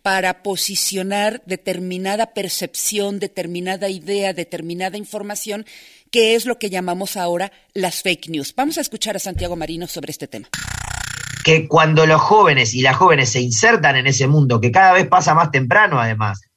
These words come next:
Speaker 2: diez, doce, once años, cuando incorpora su primer teléfono móvil, con acceso a internet o no, incorporen esas lógicas. Porque además lo que estamos notando es que esas personas muy jóvenes que se van insertando a la vida infocomunicacional,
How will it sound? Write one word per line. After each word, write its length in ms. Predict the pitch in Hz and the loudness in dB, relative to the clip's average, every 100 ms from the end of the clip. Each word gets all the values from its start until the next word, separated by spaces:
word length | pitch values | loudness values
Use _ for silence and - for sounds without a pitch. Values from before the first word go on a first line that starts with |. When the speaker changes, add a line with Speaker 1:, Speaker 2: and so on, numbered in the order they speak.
| _ | _
Speaker 2:
diez, 340 | 127 147 127 | 2 4 4
doce, 340 | 131 147 120 117 | 6 6 6 6
once 380 | 143 135 123 127 | 4 4 4 4
años, 540 | 143 135 123 107 107 _ _ | 4 2 -2 -4 -6 _ _
cuando 240 | 110 113 | 2 4
incorpora 460 | 120 120 117 143 135 | 6 6 6 4 4
su 100 | 123 | 4
primer 300 | 120 123 135 | 4 4 4
teléfono 400 | 127 127 123 127 | 2 2 4 4
móvil, 500 | 147 165 160 151 131 | 6 8 8 6 4
con 160 | 117 117 | 2 2
acceso 300 | 113 127 127 | 2 2 2
a 40 | |
internet 380 | 117 117 120 127 | 4 4 4 4
o 100 | 131 | 6
no, 380 | 160 160 196 - - - - | 6 6 4 -2 -20 -8 0
incorporen 600 | 170 175 160 117 233 196 | 4 6 6 6 6 4
esas 280 | 156 139 127 | 4 4 4
lógicas. 500 | 117 107 98 - - - | 2 0 -6 -8 -12 -2
Porque 260 | - 156 175 | 4 6 8
además 260 | 185 220 240 | 6 6 4
lo 120 | 214 | 4
que 80 | 156 | 4
estamos 280 | 175 190 | 4 6
notando 400 | 190 202 202 165 | 6 6 4 4
es 80 | 131 | 4
que 120 | 110 | 4
esas 180 | 151 185 | 4 4
personas 400 | 151 139 160 123 | 4 4 4 4
muy 240 | 127 170 170 | 4 4 4
jóvenes 420 | 190 160 127 110 | 6 6 4 0
que 100 | 110 | 0
se 120 | 110 | 4
van 160 | 131 147 | 4 4
insertando 600 | 131 139 123 175 165 131 | 4 4 6 4 6 4
a 60 | |
la 100 | 120 | 4
vida 380 | 117 139 135 127 139 | 4 4 6 4 4
infocomunicacional, 1500 | 139 143 - 123 123 117 117 110 113 120 135 151 139 151 | 4 4 4 2 2 4 4 4 4 4 4 4 4 2